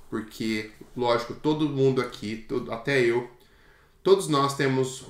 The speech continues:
jeitos de evoluir, certo? Mas o destaque da semana é pra mostrar que essa galera tá no caminho certo, é pra dar aquele thumbs up,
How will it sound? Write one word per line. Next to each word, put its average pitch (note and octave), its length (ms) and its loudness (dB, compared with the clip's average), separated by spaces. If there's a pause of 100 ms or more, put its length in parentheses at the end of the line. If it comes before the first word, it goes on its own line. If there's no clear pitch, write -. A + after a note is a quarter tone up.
(100)
jeitos B2+ 400 -2
de A#2 100 -2
evoluir, A2 520 -4
certo? - 460 -4 (160)
Mas A2 340 -8
o G#2+ 440 -4 (600)
destaque C#3 420 -2
da C3+ 80 -2
semana C3+ 640 0
é C3 160 2
pra C3 200 -2
mostrar C3 580 0
que C3+ 80 -8
essa C3 160 -6
galera A#2+ 300 -2
tá A#2+ 120 -12
no A#2 80 -8
caminho A#2 340 -8
certo, - 480 -8
é G2+ 40 -12
pra G#2 240 -8
dar G#2+ 320 -6
aquele A2 320 -8
thumbs G#2+ 440 -6
up, F#2 320 -8